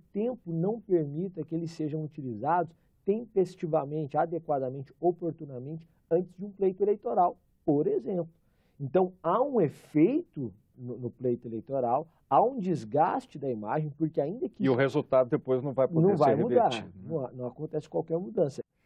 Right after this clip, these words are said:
Speaker 2: A ação de improbidade, que não é uma ação criminal, não é uma ação penal, ela,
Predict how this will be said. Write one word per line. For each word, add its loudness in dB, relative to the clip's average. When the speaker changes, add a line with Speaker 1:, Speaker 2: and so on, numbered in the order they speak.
Speaker 2:
A 2
ação 2
de 2
improbidade, 2
que -12
não 0
é 4
uma -4
ação -6
criminal, -8
não -10
é 2
uma -2
ação -14
penal, -6
ela, 4